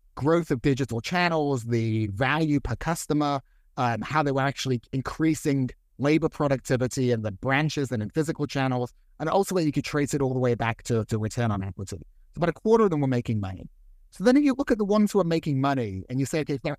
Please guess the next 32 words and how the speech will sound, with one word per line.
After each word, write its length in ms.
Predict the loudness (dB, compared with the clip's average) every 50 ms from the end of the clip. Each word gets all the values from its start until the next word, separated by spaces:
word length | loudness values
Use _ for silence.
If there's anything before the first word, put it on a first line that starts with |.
| -6
apps 260 | -8 -8 -8 -6 0 0
are 40 | 0
the 80 | 0
same, 540 | 0 -2 -2 0 0 0 -2 -2 -4 -8 -10 -12 -14 -20 -20 -20 -20 -14 -6
what 180 | 0 2 2
are 20 | 4
they 120 | 4 4
doing 240 | 2 2 0 0 -2
that's 140 | -4 -2 2
different?" 540 | 2 2 2 2 -10 -10 -10 -14 -20 -20 -20 _ -20 -20 -20 -20 -10 -6
And 60 | -4
what 100 | -2 0
we 80 | 0 -2
saw 340 | -2 2 2 4 4 4
in 100 | 4 2
our 80 | 2 0
benchmarking 680 | 0 0 -2 -2 -4 -4 -4 -2 -2 -2 -4 -4 -4 -4
and 80 | -4
our 60 | -4
survey 360 | -4 -2 0 0 0 0 -2 -4
work 260 | -4 -6 -6 -8 -8 -10
was 160 | -12 -12 -8 -8
exactly 540 | -8 -8 -6 -6 -4 -4 -2 0 2 0 0
as 80 | 0
you 60 | -2 -2
just 200 | -2 -2 0 2
said, 160 | 0 2 2
Willie, 320 | 0 -2 0 -2 -2 -6 _ -20 -20 -20 _ -2 -2
it's 140 | -2 0
the 100 | 0 -6
soft 320 | -2 0 2 0 0 0 -6
stuff, 340 | -8 -6 -6 -6 -8 -8